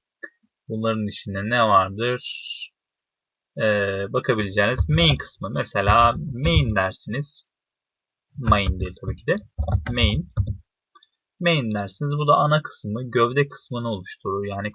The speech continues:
content kısmını oluşturur. Gibi gibi yapabilirsiniz arkadaşlar. Mesela buraya gelirsiniz. Mesela dersiniz ki bunun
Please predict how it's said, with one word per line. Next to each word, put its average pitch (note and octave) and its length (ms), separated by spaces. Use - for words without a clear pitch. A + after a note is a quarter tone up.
content B2+ 460
kısmını - 420
oluşturur. A#2 560
Gibi B2 300
gibi E3+ 240
yapabilirsiniz A2+ 680
arkadaşlar. G2 720
Mesela G#2+ 560
buraya A2 180
gelirsiniz. G#2+ 520
Mesela A2+ 260
dersiniz C#3 400
ki - 220
bunun B2+ 280